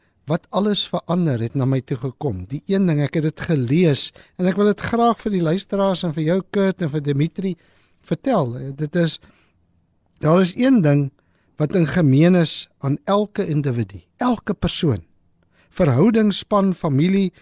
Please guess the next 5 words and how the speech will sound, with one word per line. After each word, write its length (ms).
organisasie, 1000
die, 240
jou 200
nasie, 600
ekonomie 640